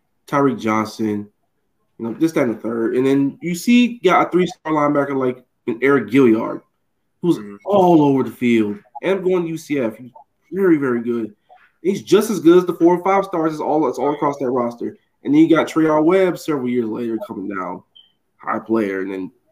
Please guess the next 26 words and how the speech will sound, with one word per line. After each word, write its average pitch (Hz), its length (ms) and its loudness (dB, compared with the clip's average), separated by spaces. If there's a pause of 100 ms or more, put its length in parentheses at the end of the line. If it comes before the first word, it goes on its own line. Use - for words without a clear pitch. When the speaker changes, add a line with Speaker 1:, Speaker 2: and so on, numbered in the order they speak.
(400)
Speaker 1:
you 220 100 2
know, 233 200 4
you 233 260 0
never 285 340 4
know 240 240 6
with 175 160 4
some 151 160 2
of 127 60 2
these 117 140 -2
kids. 110 420 -4
You, 147 120 -18
you 202 100 -10
just 220 200 -6
don't. 104 220 -2
Speaker 2:
Yeah. - 100 -10
Speaker 1:
But 135 180 -2
you 180 120 -6
see 220 260 -2
him 220 220 0 (140)
up - 160 -2
close 165 200 0
and 143 80 -10
personal. 165 560 2 (1040)
It's - 100 -8
like, 156 100 0
okay, 110 460 -2